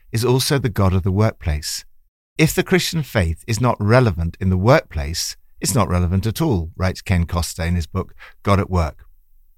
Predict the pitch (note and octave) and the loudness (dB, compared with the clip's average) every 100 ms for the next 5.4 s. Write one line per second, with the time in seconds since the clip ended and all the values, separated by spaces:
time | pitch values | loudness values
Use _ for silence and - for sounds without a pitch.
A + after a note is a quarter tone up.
0 | _ D3+ - E3 D#3+ - E3 - D3 C#3+ | _ 0 4 4 4 0 0 0 2 2
1 | F#2 - C3 B2 A#2+ G#2 G#2 A#2+ B2 G#2 | 2 2 2 2 2 2 2 2 2 2
2 | G2 - - E2+ D#2+ - G2 F#2 - C3 | 2 -2 -2 -2 -4 -2 -2 -2 0 0
3 | B2+ G2 F2+ F2+ - F#2+ - F#2+ F#2+ F2 | 2 2 2 2 0 -2 2 2 2 0
4 | F2 F2 F#2 - - - - B2 A#2 A#2+ | -2 -2 0 0 0 0 0 0 2 0
5 | - D#2+ D#2+ - | 0 -4 -4 -6